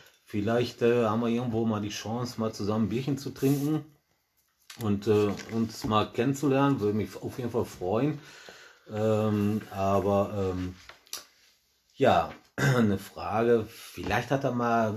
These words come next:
gute Ratschläge für mich, was ich in der Mannschaft mal ändern kann. Ich meine, äh, Oberliga,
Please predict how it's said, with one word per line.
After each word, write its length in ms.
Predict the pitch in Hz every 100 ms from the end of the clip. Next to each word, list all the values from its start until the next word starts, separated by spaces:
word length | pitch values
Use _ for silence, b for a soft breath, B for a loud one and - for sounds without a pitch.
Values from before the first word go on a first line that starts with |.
| 104
gute 240 | 120 127 - - _ _ _ _ _ _ _ -
Ratschläge 640 | 101 170 202 101 104 101
für 140 | -
mich, 420 | 98 123 156 - -
was 200 | 104 117
ich 180 | 113 117
in 80 |
der 80 | 107
Mannschaft 440 | 101 117 - 117 113
mal 180 | 98
ändern 320 | 123 165 95 -
kann. 320 | 98 123 139 b b b
Ich 80 | _
meine, 280 | 98 98 101
äh, 1000 | 107 107 101 101 101 - - _ _ _ -
Oberliga, 580 | 135 139 160 165 180